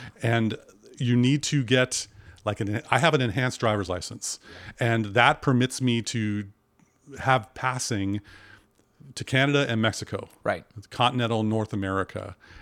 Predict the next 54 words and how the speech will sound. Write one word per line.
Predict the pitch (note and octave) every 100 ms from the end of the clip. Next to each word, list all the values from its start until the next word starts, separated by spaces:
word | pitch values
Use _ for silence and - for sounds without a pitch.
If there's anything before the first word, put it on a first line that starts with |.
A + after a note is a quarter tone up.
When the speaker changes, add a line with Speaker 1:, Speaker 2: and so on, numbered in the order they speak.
| -
Speaker 1:
If |
I'm | A#2+ A2+
going, | A#2 A2 G#2+
uh, | A2+
Speaker 2:
Abroad, | -
you | C3+ C3
have | A#2+ B2
to |
have | B2+
Speaker 1:
international, | A#2+ B2+ A#2+ B2+ A#2+ A#2 A#2
Speaker 2:
the |
book. | G#2+
Speaker 1:
abroad, | A2+ A#2+ B2
I | A2+
gotta | A2+
get | G#2+ G#2+
me | G#2
a | G2
passport, | G#2+ E2 - G2+
and | A2
that's | F#2+ -
fine. | G2 F#2+
I | G2+
let | A2+
mine | A2 G#2
lapse, | G#2+ A2+ A2+ - - _
bad | - G2+
on | G#2 G2+
me, | G2 G2
blah, | F#2 F#2+
blah, | E2+
blah. | F2+ E2+ - - B2
But | B2 A#2+ - C#3+
go | A2 C#3+
to | G3+
this | G3+
website, | C3 C3 C3 - A2 G#2+
I | G#2 B2+ E3+
D | C3 C3 C3 C3
two | - D3+
zero | C#3+ C3+ C3+
two | - C#3
three | A#2+ C#3 C3
dot | B2 A2 A2
com, | - G#2+ F2 - _ - -
I | G#2 G#2
D | A2+
twenty | G#2+ G#2+ G2+
twenty-three. | G#2 G2 - A2+ F#2+ - - - -
It | F#3+
was, | B3 A3+
it | E3
was | E3 D#3
a, | D3